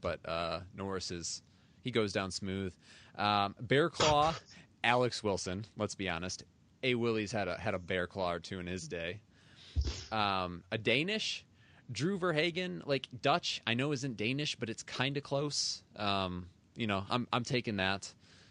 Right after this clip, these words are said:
Uh, churro, Chad Bell, obviously. Chicken pot pie. Nothing is as, uh, Wisconsin as a chicken pot pie. So clearly that's Jordan Zimmerman. Um, I was on the,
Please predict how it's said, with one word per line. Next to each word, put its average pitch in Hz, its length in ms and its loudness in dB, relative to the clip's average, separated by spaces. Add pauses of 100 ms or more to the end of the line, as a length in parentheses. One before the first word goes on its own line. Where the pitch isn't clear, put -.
(340)
Uh, 87 640 0
churro, 143 680 2
Chad 101 300 4
Bell, 85 360 6
obviously. 85 640 0 (640)
Chicken 147 340 4
pot 127 260 6
pie. 131 480 2 (160)
Nothing 170 380 4
is 113 200 4
as, 101 500 2
uh, 90 240 4
Wisconsin 113 880 4
as - 180 2
a 98 60 -2
chicken 110 340 2
pot 92 220 2
pie. 82 400 2 (160)
So 147 140 6
clearly 151 500 8
that's 113 240 2
Jordan 107 280 4
Zimmerman. 87 520 0 (960)
Um, 101 420 4
I 139 80 10
was 160 120 6
on 202 180 6
the, 170 100 4